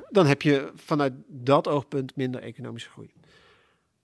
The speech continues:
Als je dan vervolgens gaat zeggen van, "Oké, ja, maar we krijgen het alleen maar voor elkaar als we gaan repareren." En dan reparatiediensten hebben, dan zou dat een tegenwicht kunnen bieden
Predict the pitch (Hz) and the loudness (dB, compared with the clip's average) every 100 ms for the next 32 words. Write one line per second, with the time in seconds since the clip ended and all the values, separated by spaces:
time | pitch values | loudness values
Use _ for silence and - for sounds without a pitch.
0 | _ _ _ _ _ 233 247 208 170 135 | _ _ _ _ _ 2 4 6 6 6
1 | 139 160 123 143 - 135 - 139 110 117 | 4 2 2 -4 -2 -2 -4 -10 -10 -12
2 | - 156 120 123 123 123 131 131 139 139 | 0 2 2 0 0 -2 -6 -2 0 0
3 | 135 127 147 143 180 147 120 131 127 - | -4 -8 0 4 4 2 0 -2 -2 0
4 | 147 113 110 - 135 - 143 127 127 - | 0 0 -4 -2 -2 -2 -6 -6 -6 -4
5 | 139 131 127 127 151 156 120 175 - _ | 0 0 0 2 4 2 0 -10 -12 _
6 | _ _ _ _ _ _ _ _ _ _ | _ _ _ _ _ _ _ _ _ _
7 | _ _ _ _ _ - 127 131 127 135 | _ _ _ _ _ -4 0 0 0 -2
8 | 127 135 170 160 139 127 - 123 110 104 | 0 0 0 0 -2 -2 -4 -6 -8 -10
9 | 175 - _ _ _ _ _ _ _ _ | -12 -14 _ _ _ _ _ _ _ _
10 | _ _ - _ - 135 139 143 165 170 | _ _ -20 _ 0 2 6 6 6 4
11 | 143 123 175 170 151 151 147 - 151 127 | 2 4 4 6 6 4 2 2 2 4
12 | 127 147 127 123 113 | 4 6 4 0 -6